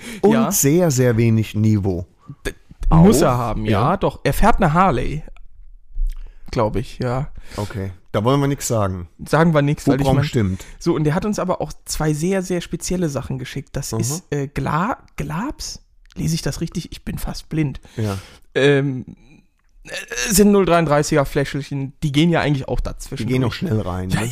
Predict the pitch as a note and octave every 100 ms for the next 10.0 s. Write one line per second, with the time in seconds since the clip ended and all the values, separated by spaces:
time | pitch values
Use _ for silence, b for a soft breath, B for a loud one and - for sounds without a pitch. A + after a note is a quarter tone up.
0 | - G3 D#3 - - G#2+ B2+ G3 B2+ A#2
1 | A#2+ G2+ A#2+ C3+ B2 G#2 - F#2+ E2+ F2
2 | G#2 F#2+ G3 - - - D3+ D3+ G3+ A#3+
3 | B3+ - G3+ - F#3+ F3+ D#3+ D#3 C#3+ -
4 | - B2+ A#2+ B2 G3+ G3 - - - -
5 | F#2 G#2 C3 B2 C3+ C#3 D3 A#3 E3 G#2+
6 | A2 A#2 C#3 - C3 A#2+ D#3+ C#3+ - D3
7 | - C#3 - B B B B - - -
8 | - - - D3 - D#3 D3 D#3+ D#3+ D#3
9 | C#3 E3 G3+ - - C#3 B2 C3 C#3+